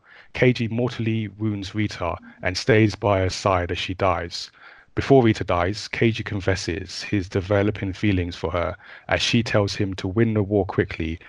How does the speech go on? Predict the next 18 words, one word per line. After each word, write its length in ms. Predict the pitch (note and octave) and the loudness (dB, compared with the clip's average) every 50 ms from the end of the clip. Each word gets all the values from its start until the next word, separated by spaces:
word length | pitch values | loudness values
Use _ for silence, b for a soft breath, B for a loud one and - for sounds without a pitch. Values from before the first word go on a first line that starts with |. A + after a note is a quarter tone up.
| b b | b b
and 120 | F#2 F#2 E2+ | -4 -4 -2
prevent 360 | - F#2 F2+ G2+ G#2 F#2+ F#2+ - | -4 -4 0 0 0 0 0 0
anyone 360 | G#2+ G2 G2 F#2+ F#2 F2+ F2+ | -2 0 0 0 0 0 0
else 180 | F2+ F2 E2+ - | -2 -2 -4 -4
from 160 | - - - | -8 -10 -6
suffering 420 | F#2 - - F#2 - - F2+ F2+ E2+ | -4 -2 -2 -2 -2 -4 -6 -6 -6
their 100 | F2 E2+ | -6 -8
fate. 460 | - - - F2 E2 D#2 - - - - b b b b b b b b b b b b - | -6 -4 -4 -4 -4 -4 -6 -10 -14 -14 b b b b b b b b b b b b 2
K 200 | - C3+ B2 A#2+ | 6 6 6 6
G 140 | A#2+ A#2 | 4 2
kills 320 | G#2+ - - C#3 C3 B2 A2+ | 0 4 6 6 6 6 4
the 80 | A#2+ | 2
remaining 460 | G#2+ A2 G#2 G#2+ G#2+ G#2+ G#2 G#2 G2 G2+ | 2 2 2 2 0 0 0 -2 -2 -2
mimics 480 | G#2 G2 F2+ F#2 G2 - - - - - | -2 -2 -2 -4 -4 -6 -8 -10 -8 -6
and 180 | - F#2+ F#2 | -6 -6 -4
destroys 420 | F#2+ F#2+ - - - A2+ G#2+ G#2 - | -4 -4 -4 0 2 2 2 2 2
the 80 | G#2+ G2 | 0 0
Nexus. 640 | G2+ G2 F#2+ - - - F2 E2+ - - - - | 0 -2 -4 -4 -8 -12 -10 -10 -10 -10 -10 -10